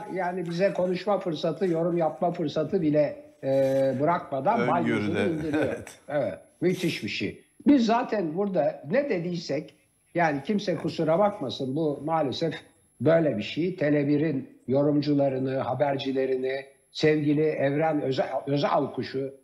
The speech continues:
Speaker 1: ki çok iyi yorumlayarak haber veriyor. Begüm Han'ı, tabii ki Zeynel'i, sabahları Murat'ı, e, Alev'i, yani bütün o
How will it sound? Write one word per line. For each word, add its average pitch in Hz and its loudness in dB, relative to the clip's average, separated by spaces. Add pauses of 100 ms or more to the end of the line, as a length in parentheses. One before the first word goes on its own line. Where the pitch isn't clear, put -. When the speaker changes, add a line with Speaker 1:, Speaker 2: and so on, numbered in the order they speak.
(100)
Speaker 1:
ki 131 -2
çok 180 2
iyi 143 4
yorumlayarak 131 -2
haber 117 -2
veriyor. 110 4 (420)
Begüm 156 4
Han'ı, 147 0 (360)
tabii 165 2
ki 151 -2
Zeynel'i, 143 -2
sabahları 147 0
Murat'ı, 139 0 (400)
e, 127 -4 (540)
Alev'i, 156 0
yani 143 -4
bütün 190 0
o 135 0